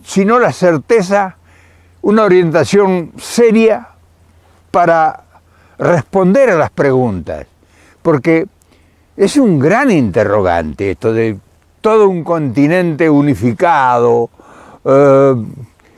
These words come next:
con todos los sueños posibles realizados, armonía, justicia, dignidad,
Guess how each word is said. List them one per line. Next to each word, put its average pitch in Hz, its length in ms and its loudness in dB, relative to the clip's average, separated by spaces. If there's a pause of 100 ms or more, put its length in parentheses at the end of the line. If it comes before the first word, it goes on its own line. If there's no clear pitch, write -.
(200)
con 139 340 -2
todos 175 320 0
los 143 200 0
sueños 160 500 0
posibles 147 600 -2
realizados, 123 920 0 (440)
armonía, 131 1120 0
justicia, 123 1120 -2 (680)
dignidad, 135 920 2